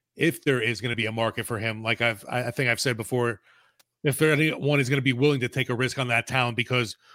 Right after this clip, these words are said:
we all know it's there. We've seen the flashes, but it's just been way too inconsistent. And just a half a sack this year kinda makes a lot of people jump off any kind of hope that there was for this guy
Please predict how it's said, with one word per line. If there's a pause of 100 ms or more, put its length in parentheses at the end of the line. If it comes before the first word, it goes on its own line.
(120)
we
all
know
it's
there. (460)
We've
seen
the
flashes,
but (540)
it's
just
been
way
too
inconsistent. (380)
And
just
a
half
a
sack
this
year
kinda
makes (360)
a
lot
of
people
jump
off
any
kind
of (400)
hope
that
there
was
for
this
guy